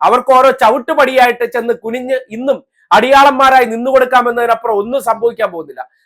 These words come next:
തമ്പ്രാന്മാർ ഇങ്ങനെയുള്ള ഇതൊക്കെ അടിച്ചിറക്കുമ്പോ യാതൊരു പ്രതിഷേധവും ഇല്ലാതെ, അല്ലെങ്കിൽ തമ്പ്രാന്മാർ തള്ളുന്ന ആ നുണ കേട്ടിട്ട് അയ്യോ അങ്ങനെ സംഭവിച്ചതാണെന്ന് നിഷ്കളങ്കമായി വിശ്വസിച്ചുകൊണ്ട് കൂടെ കൂടിക്കോളും. കാര്യം നിങ്ങൾക്ക് ചെയ്യാൻ പറ്റുന്നത് ഇന്നലകളിൽ നേടിത്തന്ന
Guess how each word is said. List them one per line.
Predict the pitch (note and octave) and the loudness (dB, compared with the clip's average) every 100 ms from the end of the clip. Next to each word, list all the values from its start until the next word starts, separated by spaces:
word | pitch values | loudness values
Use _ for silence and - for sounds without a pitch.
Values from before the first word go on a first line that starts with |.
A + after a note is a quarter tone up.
| - | -2
തമ്പ്രാന്മാർ | F#3+ A3+ C4 C4 C4 B3 | 0 2 2 4 0 2
ഇങ്ങനെയുള്ള | B3+ C4 B3+ B3 | 2 2 2 0
ഇതൊക്കെ | B3 B3+ C4 C4+ _ - G3 | -4 -2 -4 -4 _ -2 0
അടിച്ചിറക്കുമ്പോ | C#4 C4+ B3+ C4 G3+ D#3+ _ _ F3+ | 2 2 2 0 -6 -8 _ _ 2
യാതൊരു | A3+ C4 C#4+ D4+ D4+ B3 | 4 6 4 2 -4 -4
പ്രതിഷേധവും | A#3 A3+ D4+ C#4+ B3+ G#3 | -6 -2 -2 0 -2 -2
ഇല്ലാതെ, | F3 D3 - _ - | -2 -4 -8 _ -2
അല്ലെങ്കിൽ | G#3+ B3 C#4+ - _ G#3+ | 0 0 -4 -8 _ 0
തമ്പ്രാന്മാർ | A#3 C#4+ D4 C#4+ D4+ C#4+ | 0 2 2 4 2 2
തള്ളുന്ന | B3 C#4 C#4 C#4+ | 0 2 2 2
ആ | C4+ A#3+ | 0 0
നുണ | A#3 C#4+ B3+ | 0 2 0
കേട്ടിട്ട് | B3+ A3+ - - _ - | -4 -6 -12 -20 _ -8
അയ്യോ | G3+ A3+ | -2 0
അങ്ങനെ | G#3 C#4 C#4+ A#3+ | 0 -2 0 -2
സംഭവിച്ചതാണെന്ന് | A3+ C4 C4+ C4 A#3+ A#3+ B3 B3+ _ - | 0 -4 0 0 0 -2 -4 -6 _ -10
നിഷ്കളങ്കമായി | G#3+ - D#4+ D#4 D4+ C#4+ A3+ | -10 -2 0 0 2 0 -2
വിശ്വസിച്ചുകൊണ്ട് | D4+ C4 A#3 C4 A#3+ - | -10 -10 -4 -4 -2 -6
കൂടെ | A3 C4 C4+ A3+ | -4 -2 -2 -4
കൂടിക്കോളും. | A#3 - D3+ - _ - | -10 -8 -10 -10 _ -4
കാര്യം | F#3 A3 A3 _ _ G3 | -2 -2 -6 _ _ -2
നിങ്ങൾക്ക് | C4 C4+ C4+ | 0 0 -2
ചെയ്യാൻ | B3 C#4 D4 | 0 2 2
പറ്റുന്നത് | C4+ C4+ B3 C4+ - _ - | 0 -2 -2 -2 -4 _ -10
ഇന്നലകളിൽ | A3 C#4+ D4+ D4 C#4 | -4 0 2 2 2
നേടിത്തന്ന | A#3+ C#4 C#4+ C#4 C4+ | 2 0 0 -2 -2